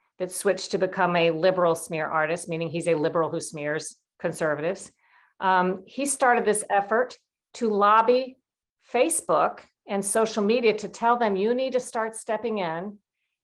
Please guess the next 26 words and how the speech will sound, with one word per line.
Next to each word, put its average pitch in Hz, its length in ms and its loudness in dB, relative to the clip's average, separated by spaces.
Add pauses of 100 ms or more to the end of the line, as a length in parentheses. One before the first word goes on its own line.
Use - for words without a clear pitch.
and 190 380 0
monitoring 214 720 2
the 208 100 -2
fake 214 380 0
news 208 640 -2
and 180 220 -6
do 202 160 4
these 220 240 2
fact 196 360 0
checks 196 360 -2
and 202 120 -4
the 202 60 -4
science 196 460 -4
fact - 280 -2
checks 180 300 -6
on 175 120 -4
behalf 170 380 -2
of 165 120 -6
the 170 80 -6
pharmaceutical 190 680 0
industry," 180 300 -6
all 214 200 4
these 240 200 2
things 208 220 -4
we've 190 180 -2
seen. 185 540 -6